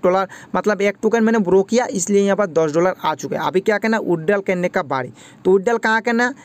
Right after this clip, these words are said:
यहाँ पर देख सकते हो एपीटी का जो ऑप्शन दिख रहा है यहाँ पर आप लोगों को विथड्रॉ करने का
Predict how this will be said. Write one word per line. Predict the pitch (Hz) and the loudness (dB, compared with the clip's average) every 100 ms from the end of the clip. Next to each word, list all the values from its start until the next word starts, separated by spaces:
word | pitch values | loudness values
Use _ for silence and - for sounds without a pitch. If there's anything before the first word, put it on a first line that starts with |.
| - - | -12 -2
यहाँ | 202 | -2
पर | 220 | 0
देख | 202 202 | -2 -2
सकते | 220 220 | -2 0
हो | 202 185 | 2 2
एपीटी | 214 202 | 2 0
का | 220 196 | 0 2
जो | 214 | 0
ऑप्शन | 180 - 202 | 0 0 0
दिख | 180 | 2
रहा | 185 | 0
है | 214 | 0
यहाँ | 196 | 0
पर | 196 | 0
आप | 190 196 | 0 2
लोगों | 196 196 | 2 4
को | 175 | 2
विथड्रॉ | 151 175 | 0 -2
करने | 170 170 165 | -2 -2 -2
का | 208 208 | -2 -4